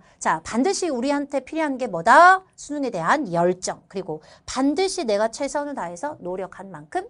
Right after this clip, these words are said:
결과를 보상받겠다라는 그 행복한 마음, 이 마음을 담아서 준비, 열심히 준비했으니까요. 정말 여러분들 많은 도움 받아 가실 수 있을 겁니다. 일 회차에서 많은 분들 함께 했으면 좋겠습니다. 네, 수고 많으셨어요.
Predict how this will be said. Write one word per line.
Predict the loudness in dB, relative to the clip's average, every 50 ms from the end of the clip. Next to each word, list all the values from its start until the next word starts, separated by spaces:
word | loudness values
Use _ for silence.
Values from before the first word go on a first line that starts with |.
| -10
결과를 | -12 -10 -8 -8 -6 -8 -8 -10
보상받겠다라는 | -6 -4 -2 -2 0 -2 -2 -4 -6 -8 -10 -10 -10 _ _ -6 -6 -6 -6 _ 2 4 4 4 4 2 0 -2 -6 -8
그 | -10 -10 -10
행복한 | -8 -6 -8 -6 -6 -6 -8 -8 -8 -8 -6 -6 -6 -6
마음, | -6 -2 -2 -2 -2 -4 -8 _ _ _ _
이 | -10 -10 -10 -10 -8 -8
마음을 | -6 -2 0 0 0 0
담아서 | -2 -2 -2 -2 -2 -2 -2 -4 -6
준비, | -6 -6 -8 -4 0 2
열심히 | 2 2 0 -2 -6 -8 -8
준비했으니까요. | -8 -8 -10 -6 -4 -4 -4 -4 -6 -10 -12 -10 -8 -6 -4 -4 -6 -6 -10 -18 -20 _ _
정말 | -14 -8 -4 -2 0 2 2 2 2 0 0
여러분들 | -2 -4 -4 -6 -8 -10 -10 -8
많은 | -8 -8 -6 -6 -6 -4 -4 -6
도움 | -4 -2 -2 -2 -2 -4
받아 | -6 -4 -2 0 0 2 2 2 0 0
가실 | -2 -2 -2 -2 -4
수 | -6 -8 -10
있을 | -12 -12 -12 -14
겁니다. | -12 -14 -14 -14 -16 -18 -20 _ _ -20 -20 -20 -20 _ -2
일 | 0 0 2
회차에서 | 0 0 0 -2 0 0 -2 -4 -6 -6 -8 -8 -10
많은 | -12 -12 -10 -10 -6 -2 0 2 2 2 0
분들 | 0 -2 -2 0 0 2 6 8 8 8 8 6 2 -6 _
함께 | -14 -12 -12 -10 -8 -6 -6 -6 -6 -8
했으면 | -10 -14 -14 -14 -14 -16
좋겠습니다. | -16 -18 -20 -20 -20 -20 _ _ _ _ _
네, | -20 -20 -20 _
수고 | -6 -6 -4 -4
많으셨어요. | -4 -6 -8 -12 -16 -16 -14 -14 -12 -8 -4 -4 -4 -4 -6